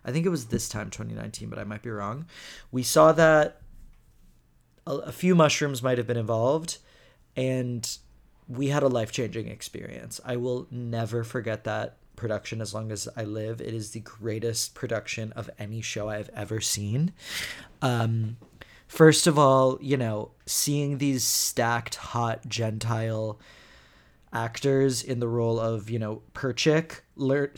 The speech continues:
learning to speak perfect, flawless Yiddish and engaging with Jackie Hoffman as Yenta, it is a victory of the Jews. Um, but, you know, Fiddler on the Roof, when we're talking about, like,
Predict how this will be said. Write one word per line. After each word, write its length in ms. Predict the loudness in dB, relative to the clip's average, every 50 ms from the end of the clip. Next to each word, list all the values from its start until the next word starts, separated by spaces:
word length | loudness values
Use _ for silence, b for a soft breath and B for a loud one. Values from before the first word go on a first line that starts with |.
| -6
learning 460 | -4 2 4 6 8 8 8 8 6 4
to 100 | 2 0
speak 420 | -2 0 2 2 2 0 0 -10 -14
perfect, 640 | -12 -6 -2 -2 -2 0 0 -2 -4 -4 -6 -12 -16
flawless 640 | -14 -6 -2 0 2 2 2 2 0 -2 -2 -4 -2
Yiddish 560 | -2 0 0 2 2 2 0 0 -4 -6 -4
and 220 | -4 -2 -2 -2 -2
engaging 540 | -4 -6 -4 -2 -2 -2 -2 -2 -2 -2 -2
with 160 | -4 -4 -4
Jackie 420 | -4 -2 -2 -2 -2 -4 -4 -6
Hoffman 640 | -4 -4 -2 -2 -4 -4 -6 -6 -4 -4 -4 -4 -6
as 300 | -6 -4 -4 -6 -6 -6
Yenta, 600 | -6 -6 -6 -6 -4 0 2 2 4 2 2 0 -6 B B B B B B B B B B B B B B B _ 0
it 140 | 2 4
is 180 | 4 4 4 4
a 120 | 2 2
victory 920 | 0 0 0 0 0 0 0 0 2 4 6 6 6 4 4 2 2 0
of 280 | 0 0 -2 -2 0 -2
the 100 | -2 -2
Jews. 600 | 0 0 -4 -4 -4 -6 -6 -4 -4 -4 -4 -8 -10 -8
Um, 480 | -6 -4 -4 -2 -4 -4 -4 -6 -6 -8 B B B B B B
but, 80 | 4
you 80 | 6 8
know, 200 | 8 8 6 4 -4 -20 _
Fiddler 380 | -10 2 4 4 6 8 6 6
on 100 | 6 6
the 100 | 4 2
Roof, 600 | 2 4 4 6 6 6 4 2 -2 -10 -20 -20 -20 _
when 280 | -18 -12 -8 -6 -4 -2
we're 80 | -2 -2
talking 420 | 4 4 4 4 4 0 -2 0
about, 300 | 2 4 4 4 2 0
like, 380 | -4 -4 -4 -6 -8 -18 -20